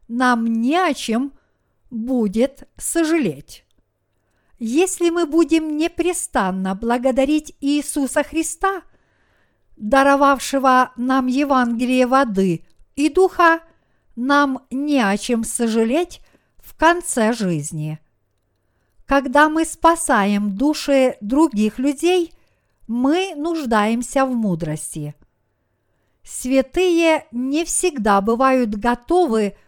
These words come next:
просто согласиться с тем, что им предстоит сделать. Мы должны это признавать,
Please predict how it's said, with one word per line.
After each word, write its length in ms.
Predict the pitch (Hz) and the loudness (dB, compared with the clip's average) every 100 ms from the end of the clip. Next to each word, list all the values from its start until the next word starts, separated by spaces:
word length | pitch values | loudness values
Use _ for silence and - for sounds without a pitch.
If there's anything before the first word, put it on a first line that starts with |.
| _ - - | _ -20 -10
просто 640 | 277 269 302 349 - 349 | -2 2 4 2 2 0
согласиться 1000 | 339 359 311 349 339 - 220 - - 240 | 0 -2 0 0 0 -4 -6 -4 -4 -4
с 200 | 247 - | -6 -10
тем, 320 | - 370 370 - _ _ _ _ _ | -2 -2 -2 -10 _ _ _ _ _
что 520 | - - - 294 349 | -20 -18 -2 4 6
им 300 | 370 349 349 | 4 2 -2
предстоит 800 | - 330 349 - 339 339 208 208 | -6 -6 -6 -2 0 0 0 -2
сделать. 720 | 208 185 165 160 160 - - _ _ _ _ _ _ _ _ 233 | -6 -6 -6 -6 -8 -12 -20 _ _ _ _ _ _ _ _ -6
Мы 320 | 254 330 403 | -2 0 2
должны 460 | 285 277 247 277 | 4 2 0 -2
это 440 | 294 - 277 294 277 | -2 0 -2 2 0
признавать, 920 | 277 285 277 294 311 175 170 - - | 0 -6 -4 -2 -2 -2 -4 -8 -14